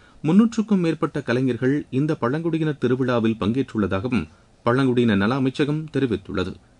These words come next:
மேலும் நூற்று இருபது பழங்குடியின சமையல் கண்காட்சியாளர்களும் நானூறு நடனம் மற்றும் இசைக்கலைஞர்களும் இந்த பழங்குடியினர் திருவிழாவில் பங்கேற்றுள்ளதாக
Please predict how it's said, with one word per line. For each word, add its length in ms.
மேலும் 320
நூற்று 420
இருபது 380
பழங்குடியின 600
சமையல் 460
கண்காட்சியாளர்களும் 920
நானூறு 720
நடனம் 400
மற்றும் 360
இசைக்கலைஞர்களும் 880
இந்த 260
பழங்குடியினர் 580
திருவிழாவில் 580
பங்கேற்றுள்ளதாக 840